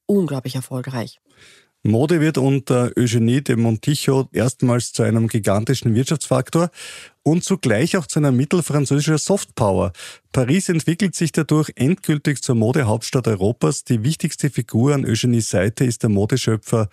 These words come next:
Speaker 2: Charles Frederick Worth, der in Paris arbeitende Brite, revolutioniert die Modewelt grundlegend und gilt heute als Begründer der modernen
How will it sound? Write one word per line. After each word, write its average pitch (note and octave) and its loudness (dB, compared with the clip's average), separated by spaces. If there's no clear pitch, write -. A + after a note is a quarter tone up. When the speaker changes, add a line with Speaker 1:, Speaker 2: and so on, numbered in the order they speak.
Speaker 2:
Charles A#2 0
Frederick A#2+ 0
Worth, G2 0
der B2 2
in B2+ 0
Paris C3 0
arbeitende A#2+ 0
Brite, F3+ 0
revolutioniert C3 0
die C3+ 0
Modewelt A#2+ 0
grundlegend C#3+ 0
und B2 0
gilt A2+ -2
heute A2 2
als A#2+ -2
Begründer A#2 0
der A2+ 0
modernen G#2+ 0